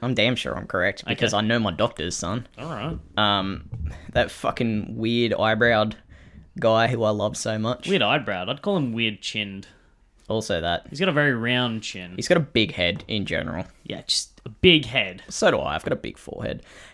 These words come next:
Speaker 1: Anyway, um, love the guy.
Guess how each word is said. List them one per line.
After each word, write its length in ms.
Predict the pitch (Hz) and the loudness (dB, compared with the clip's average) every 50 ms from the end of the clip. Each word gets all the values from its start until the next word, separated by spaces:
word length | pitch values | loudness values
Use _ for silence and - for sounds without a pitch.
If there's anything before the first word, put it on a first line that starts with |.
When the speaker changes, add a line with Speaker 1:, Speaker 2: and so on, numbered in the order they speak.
| - - | 2 6
Speaker 1:
Anyway, 380 | 190 175 151 127 123 120 - - | 6 8 8 8 6 6 6 8
um, 540 | 131 139 139 139 135 135 135 131 127 - - - - - _ _ _ _ _ _ _ _ _ _ _ _ _ _ _ _ _ _ _ _ - | 10 12 12 12 10 8 6 2 -2 -4 -8 -16 -20 -20 _ _ _ _ _ _ _ _ _ _ _ _ _ _ _ _ _ _ _ _ 6
love 180 | - 139 170 | 6 6 6
the 60 | 180 - | 6 4
guy. 200 | 135 104 78 | 2 2 2